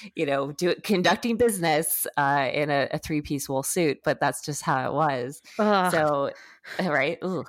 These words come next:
Speaker 1: God, it's a hundred and fifteen here today. So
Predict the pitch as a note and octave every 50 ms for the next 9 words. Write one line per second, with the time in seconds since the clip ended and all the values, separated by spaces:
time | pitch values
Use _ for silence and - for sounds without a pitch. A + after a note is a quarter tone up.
0 | - - D#3 B2+ B2+ - - - F3+ - G3 F#3+ G3 F#3 F3+ F3 E3+ D#3+ D3+ C#3
1 | C#3 C3+ C3 C3 _ - C#3+ - - - D#3 B2+ C3+ C#3 D3 B2+ B2+ C#3 - D3+
2 | C3 B2+ C3+ C#3+ C#3+ - D3+ C#3 C3 C3 C3